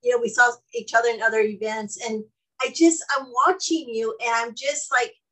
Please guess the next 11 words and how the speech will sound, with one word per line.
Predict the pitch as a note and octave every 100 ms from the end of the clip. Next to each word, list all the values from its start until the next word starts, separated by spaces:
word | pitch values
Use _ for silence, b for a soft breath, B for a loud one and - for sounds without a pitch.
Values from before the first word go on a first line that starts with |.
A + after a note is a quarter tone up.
| _ G#3
"That's | B3 C#4 C#4
my | C4+ -
friend." | C#4 A#3+ F3 G3
Like, | G#3+ - _ _ -
this | C4 D#4+
is | D#4+
a | E4 D4
woman | A3+ A3+ B3 A3
who | A#3
is | A#3 A3 -
trailblazing | - - C4+ D#4 C#4+ A3+ G3+ G3 A3